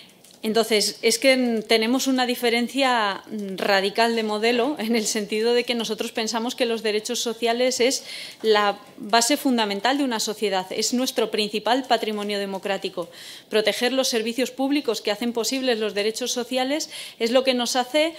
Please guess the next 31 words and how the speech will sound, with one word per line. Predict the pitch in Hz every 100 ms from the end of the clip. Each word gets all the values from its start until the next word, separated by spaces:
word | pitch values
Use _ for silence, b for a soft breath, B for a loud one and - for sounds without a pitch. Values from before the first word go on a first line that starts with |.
| B B -
verdaderamente | 226 233 214 220 247 269 262 262 247 240
iguales | 240 240 233 262 311 -
y, | 233
por | 226 220
tanto, | 220 226 269
señoría, | 262 247 240 254
verdaderamente | 277 226 214 214 247 240 247 262
libres. | 214 330 220 - - B B B B
Y, | 226
por | 208 202
tanto, | 214 220 254 277 311
el | - 220
hecho | 254 254 254
de | 240
que | 240 226
hubiera | 220 262 269 208 233
un | 233
Ministerio | 247 233 - 247 262
de | 254 233
Derechos | 226 226 247
Sociales | - 220 254 240 277 -
fue | 233
una | 247 247 254
de |
las | 254 240
reivindicaciones | 226 208 202 202 196 185 233 254 269 262 277
principales | - 226 220 214 247 262 220
de, | 202 185 - 190
de | 190
Unidas | 185 190 214 220
Podemos | 214 202 262